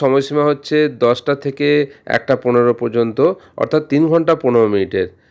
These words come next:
কিছু কিছু সাবজেক্ট আছে, যেমন health and physical education, visual arts and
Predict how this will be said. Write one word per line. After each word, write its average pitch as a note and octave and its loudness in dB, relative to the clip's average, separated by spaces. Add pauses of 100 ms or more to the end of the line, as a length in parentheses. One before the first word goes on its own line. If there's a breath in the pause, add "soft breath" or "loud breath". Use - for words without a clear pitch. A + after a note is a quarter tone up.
(500 soft breath)
কিছু D#3+ 0
কিছু G3+ -2 (100)
সাবজেক্ট D3 4
আছে, D#3+ -4 (120)
যেমন D3 0 (120)
health C#3+ 0
and D3 0
physical C3 -2
education, C3+ 0 (200)
visual C3 2 (280)
arts C#3 -2 (140)
and A2+ -2